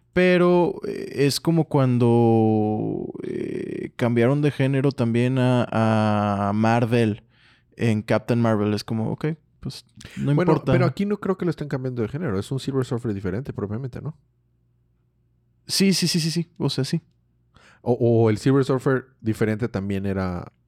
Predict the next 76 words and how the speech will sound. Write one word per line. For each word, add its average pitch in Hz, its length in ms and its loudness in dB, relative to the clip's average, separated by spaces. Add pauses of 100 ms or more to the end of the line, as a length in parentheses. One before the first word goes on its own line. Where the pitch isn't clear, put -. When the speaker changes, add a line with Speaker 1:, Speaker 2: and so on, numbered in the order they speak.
Speaker 2:
era 101 180 0
Speaker 1:
No, 190 120 4
no, 185 80 2
Speaker 2:
hombre. 185 140 4
Speaker 1:
no, 180 80 2
no, - 0 -
no. 175 240 0
Speaker 2:
Era 160 140 2
Speaker 1:
No, 160 60 2
Speaker 2:
mujer, 113 180 0
Speaker 1:
era, 160 100 4
Speaker 2:
¿no? 170 120 2
Speaker 1:
era 160 100 2
mujer, 156 300 0
era 147 100 -2
mujer. 139 160 -4
Speaker 2:
Sí, 185 180 2
o 196 80 2
sea, 160 100 -2
no 147 120 0
están 220 160 2
Speaker 1:
Sí, - 20 4
Speaker 2:
cambiando 180 280 0
de - 20 4
Speaker 1:
o - 20 -4
Speaker 2:
género. - 200 0
Speaker 1:
sea, 151 220 0
es 147 100 -2
simplemente 180 600 0
otro, 165 480 0
Speaker 2:
Otro 120 120 4
Speaker 1:
otro 147 260 2
Speaker 2:
Silver 147 280 6
Speaker 1:
Silver 156 100 2
Speaker 2:
Surfer. 165 240 2
Speaker 1:
Surfer. 156 160 2
Speaker 2:
O - 380 -18
sea, 123 80 0
Speaker 1:
Exactamente. 156 580 2
Speaker 2:
eh, 143 80 -2 (220)
Speaker 1:
O - 60 2
Speaker 2:
que, - 80 4
Speaker 1:
sea, 151 260 4
Speaker 2:
que 143 80 6
en 139 80 2
Marvel 143 320 0
sí - 200 2
Speaker 1:
creo 165 200 4
Speaker 2:
cambian 170 180 2
de 143 80 0
género, 107 360 -4
¿eh? 131 160 -8
Ahí 113 200 2
sí 180 180 2
Speaker 1:
Sí, 214 60 6
Speaker 2:
lo 131 60 4
Speaker 1:
sí, 104 40 2
Speaker 2:
están - 160 0
Speaker 1:
sí. - 40 -4
Speaker 2:
cambiando 113 320 -2
de 98 60 -4
género. 107 320 -6 (200)
Speaker 1:
Y 127 140 2
Speaker 2:
Pero 117 120 2
acá 127 140 0
no. 147 60 4
Speaker 1:
creo, 175 600 4 (100)
creo 165 340 0
que 170 120 0
vale 117 240 2
la 127 180 0
pena 113 260 0
ver 113 200 2
a 131 60 2
ver 110 280 -2
cómo, 104 960 -4